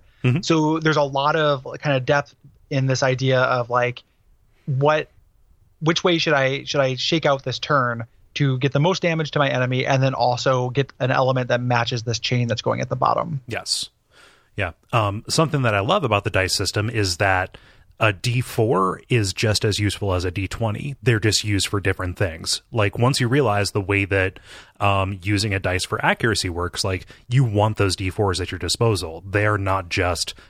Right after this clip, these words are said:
Speaker 1: kind of garbage dice that you throw in al-, along with something else 'cause you, you, you, you need to clear the way for better dice.
Speaker 2: Mm-hmm.
Speaker 1: Yeah.
Speaker 2: Yeah. Um, and this is something you have, uh, some control over, increasing the values of your dice.
Speaker 1: Yes.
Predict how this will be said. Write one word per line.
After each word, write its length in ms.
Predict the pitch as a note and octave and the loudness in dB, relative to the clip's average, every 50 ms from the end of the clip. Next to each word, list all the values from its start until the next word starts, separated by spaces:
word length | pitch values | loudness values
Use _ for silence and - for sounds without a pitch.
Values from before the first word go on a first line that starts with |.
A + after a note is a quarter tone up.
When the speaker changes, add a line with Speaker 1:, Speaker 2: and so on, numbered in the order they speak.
| _ - | _ -2
Speaker 1:
kind 120 | - G2+ | 0 0
of 80 | F#2 - | 0 2
garbage 400 | - F#2+ F#2+ F#2 - F#2+ - - | 2 2 2 2 -2 -4 -4 -4
dice 280 | - F#2 F2+ E2+ - | -2 -2 -2 -2 -2
that 100 | - - | -4 -4
you 100 | - G2 | -6 -6
throw 300 | F#2+ - - G2+ F2+ F#2 | -6 -2 -2 -2 0 0
in 200 | F2+ F2 F2 E2+ | 0 0 -2 -2
al-, 60 | E2+ F2+ | -4 -4
along 360 | G#2 G#2 G#2 G2 F#2 F2+ F2 | -2 0 0 0 0 -2 -2
with 120 | F2+ F2 - | -2 -2 -2
something 280 | - F#2 - F#2 F2 | -2 -4 -4 -6 -6
else 220 | F2+ F#2 F2 E2+ - | -4 -4 -2 -4 -2
'cause 160 | - G#2 F2 | -2 -4 -4
you, 120 | F#2 F2+ - - | -4 -8 -8 -8
you, 160 | A2 G2 G2+ G2 | -6 -6 -6 -4
you, 140 | G2 F#2+ F2 F2+ E2 F#2+ - | -4 -4 -4 -4 -6 -8 -6
you 120 | - G#2 | -4 -4
need 140 | G2 G2 F#2+ | -2 -2 -4
to 60 | - | -4
clear 420 | - - - G2+ F#2 F#2 F2+ - - - | -6 -4 -2 -2 0 0 -4 -6 -8 -12
the 260 | A2 G2 G2+ F#2 F2 | -6 -4 -2 -2 -2
way 240 | E2+ F2+ F#2 F2+ F2+ | -2 -2 -2 -2 -2
for 160 | - G#2 G2 | -2 -4 -4
better 240 | - F2 - - - | -4 -8 -10 -12 -10
dice. 460 | - - - - - - - - - - _ _ _ _ _ _ - _ | -8 -8 -8 -8 -6 -6 -6 -6 -6 -8 _ _ _ _ _ _ -4 _
Speaker 2:
Mm-hmm. 320 | F#3+ F3 D#3+ D3 C3 B2 - - - - _ A2 | 2 4 4 4 2 -2 -8 -18 -20 -20 _ -18
Speaker 1:
Yeah. 100 | G#2 - - _ _ _ _ | -18 -18 -20 _ _ _ _
Speaker 2:
Yeah. 140 | - - - - - _ _ _ _ _ - _ _ - _ _ - | -8 -6 -6 -8 -8 _ _ _ _ _ -20 _ _ -20 _ _ 0
Um, 260 | D3 C#3 C#3 C#3+ D3+ | 2 2 2 2 0
and 240 | - G#3 G3+ G3+ F#3+ | 0 0 0 0 2
this 180 | F#3+ F#3+ - - | 2 0 0 0
is 100 | G3+ - | -2 -2
something 180 | B3+ A#3+ A3 | -2 0 0
you 100 | F#3+ F3 | 0 2
have, 260 | D#3+ E3+ E3 D#3+ D3+ | 2 2 0 0 2
uh, 140 | D3 C#3 B2+ | 0 0 -2
some 180 | A#2+ - C#3 C3+ | -2 -4 -6 -4
control 380 | C3+ C3 - - F3+ E3+ E3 | -4 -4 -2 0 0 2 2
over, 300 | D#3 C#3 B2+ C3 B2+ B2 | 0 -2 0 0 -2 0
increasing 520 | - C#3 C3+ B2+ - - D#3 D3 - C#3 C3 | 0 -2 -4 -4 0 0 0 0 2 2 0
the 80 | B2+ A#2 | 2 2
values 380 | B2 A#2 A#2+ A#2+ A#2 A#2+ A2+ | 2 0 0 -2 -4 -6 -8
of 80 | A#2+ B2 | -8 -6
your 100 | C3 C#3 | -6 -4
dice. 420 | - C#3 - - - - - - - _ - | -2 -2 -4 -2 -4 -4 -4 -6 -8 _ -10
Speaker 1:
Yes. 340 | - - - - - - - | -10 -10 -8 -8 -10 -10 -8